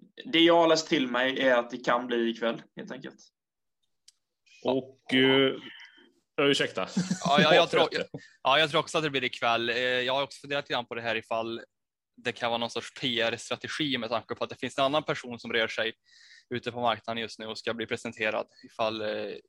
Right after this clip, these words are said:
Speaker 3: Chelsea vill, jag vill tajma in det här då, så det inte krockar eller så. Och eftersom att det verkar som att Messi blir, kommer bli presenterad imorgon så är väl en, ikväll en perfekt tillfälle för Lukaku, tänker jag.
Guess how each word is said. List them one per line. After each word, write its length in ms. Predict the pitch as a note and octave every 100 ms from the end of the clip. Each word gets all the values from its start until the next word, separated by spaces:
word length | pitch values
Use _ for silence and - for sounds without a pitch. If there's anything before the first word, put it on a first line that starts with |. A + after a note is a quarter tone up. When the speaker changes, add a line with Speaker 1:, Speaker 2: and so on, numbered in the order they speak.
| _
Speaker 3:
Chelsea 440 | - B2 A2+ - A2
vill, 240 | A2 A2 - _ _ _ -
jag 180 | C3+ B2+
vill 320 | A#2+ A#2 A2 _ _ _ _ _ -
tajma 300 | D3 C3 C3+
in 200 | D#3 B2
det 60 | A2+
här 180 | G#2+ G#2+
då, 80 |
så 120 | G#2 A2+
det 60 |
inte 480 | B2+ A2 - - A#2
krockar 540 | - B2+ - _ D3
eller 120 | C#3+ A2+
så. 160 | A2+
Och 180 | G#2+ A2 _ -
eftersom 340 | A#2 A#2+ A#2+
att 100 | A2+
det 60 | B2
verkar 180 | A2+ A#2+
som 140 | B2+
att 100 | A#2+
Messi 340 | B3 - -
blir, 120 | C3+ B2+
kommer 280 | C3+ B2
bli 120 | A#2+ B2
presenterad 400 | - A#2+ A2+ A2+
imorgon 500 | B2+ B2 A#2 C#3+ D#3
så 560 | - - B2+ B2 A#2+ A#2+
är 120 | B2+
väl 180 | B2 A#2+
en, 180 | A#2+ B2 -
ikväll 340 | - C#3 C#3+
en 60 | B2
perfekt 400 | A#2+ - C#3 _ - _ -
tillfälle 380 | A#2+ A2 A#2 A2
för 120 | A#2
Lukaku, 420 | A2 A2 A2+ - -
tänker 240 | - G#2+ A2+
jag. 160 | A#2+